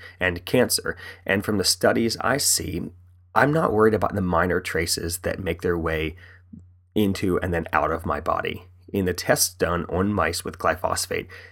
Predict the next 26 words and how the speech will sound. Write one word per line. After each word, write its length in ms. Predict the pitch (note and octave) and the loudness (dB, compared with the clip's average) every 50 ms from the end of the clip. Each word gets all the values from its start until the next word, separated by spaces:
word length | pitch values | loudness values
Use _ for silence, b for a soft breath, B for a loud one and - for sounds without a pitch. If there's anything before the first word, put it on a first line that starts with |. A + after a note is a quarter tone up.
| B B B _ _ | B B B _ _
they're 140 | - G#2+ G2 | 2 2 2
pumping 500 | - - - - - B2 C3 - D#3 D3+ | 2 0 -8 0 0 0 2 4 2 2
these 160 | C#3 C3 A2+ | 2 0 -2
poor 380 | - - - F#2 F#2 F2+ - - - - | -2 0 0 2 2 2 2 -2 -10 -4
animals 520 | - F#2 F2+ F2+ F2+ D#2+ F2 - - - - - - | -2 0 0 2 0 -2 -2 -2 -4 -4 -6 -6 0
full 300 | G2+ G#2 G#2+ A2 B2+ - | 2 4 4 6 4 2
of 180 | - F#2 F2+ | 2 -2 -4
chemicals 600 | - - - F2+ E2+ E2+ - - D#2 D#2+ - - - B B B B B B - | -4 -6 -4 -2 -2 -2 -2 -2 -4 -4 -4 -6 -12 B B B B B B 0
at 180 | G2 - - | 0 2 2
levels 400 | F#2+ F#2+ G2 F#2+ G2+ G2 - - | 2 0 2 2 2 0 0 -2
no 220 | G2 F#2 F2+ F#2 G2+ | -2 2 2 2 2
human 500 | G2+ - - A2+ G2+ G2 F#2+ F#2 F2+ - | 2 2 0 2 2 2 2 0 -2 -4
would 220 | - F2 F#2 F2 - - | -6 -6 -6 -6 -2 2
ever 200 | G#2 F#2+ G2+ F#2 | 2 2 2 2
consume. 580 | - - F2 D#2+ - - - D2+ C2 B1+ - - B B B B B B B B B - | 0 -2 -2 0 0 0 0 -2 -6 -8 -10 -16 B B B B B B B B B 4
And 240 | A#2+ B2+ C3 C3 | 4 6 6 6
they're 80 | B2 A2 | 4 4
using 480 | G2 F2+ G2 A#2 C3 - D#3 D3 B2+ G#2 | 2 4 2 2 2 2 0 0 0 0
mice 260 | F#2 - E2 F2 - | -2 -2 -2 -4 -2
that 120 | - F#2 F2+ | -2 0 0
are 180 | F2+ - - | 0 0 0
already 420 | - F2+ G#2+ A2+ A#2 A#2+ C#3+ D#3 C#3 | 0 0 0 0 0 0 0 0 -2
prone 420 | - - - - F2+ F2+ F#2 F2 | -2 -4 -8 -4 -2 -2 -2 -2
to 100 | - - | -4 -4
certain 360 | - - - G#2 - - F2+ | -4 -2 0 0 0 -2 -4
cancers, 640 | F2+ - - C#3+ D#3+ E3+ - - - - - - - | -8 -2 0 0 2 2 0 -4 -4 -4 -4 -4 -4